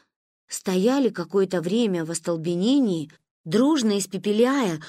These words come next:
розовое клубничное чудо алчным взором. «Вкусная?» —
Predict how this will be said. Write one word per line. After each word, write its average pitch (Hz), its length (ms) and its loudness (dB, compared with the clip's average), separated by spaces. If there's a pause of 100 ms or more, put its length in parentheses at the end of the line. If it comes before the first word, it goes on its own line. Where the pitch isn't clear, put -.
(160)
розовое 202 580 4
клубничное 190 760 -2
чудо 190 680 -4 (680)
алчным 247 640 0
взором. 170 680 -4 (1120)
«Вкусная?» — 370 1160 4